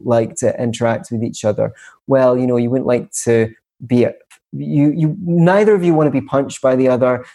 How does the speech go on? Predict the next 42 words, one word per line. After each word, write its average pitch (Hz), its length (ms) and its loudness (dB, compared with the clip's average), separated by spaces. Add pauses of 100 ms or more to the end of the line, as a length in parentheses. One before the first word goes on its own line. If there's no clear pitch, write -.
(120)
neither 127 260 2
of 123 60 0
you 123 100 2
want 120 260 0 (180)
to 120 80 -4
have 113 220 0
your 110 100 0
stuff - 460 -4
nicked, 123 480 0 (220)
you 123 100 -2
don't 127 160 0
wanna 127 200 2
ha-, 113 160 0
be 120 140 -2
stolen 120 400 0
from, 107 320 -4
right? 131 220 0
Just 180 240 -2
replace 151 460 -2
that - 260 -4
person 123 520 -2
with 117 200 2 (120)
a 113 60 -12
cat 117 420 -4 (400)
or 117 380 0 (240)
a, 113 100 -2 (300)
a, 120 280 0
a 131 80 0
little 139 220 0
piglet 135 540 -2
or 120 80 -4
something 120 340 -6
like, 117 240 -4 (180)
like 101 120 -16
that. 107 280 -4
You 127 60 -2
know, 120 180 -2 (220)
you'd 143 160 0
probably 185 520 0
rather 139 380 0
chase 131 540 -4
the 127 240 0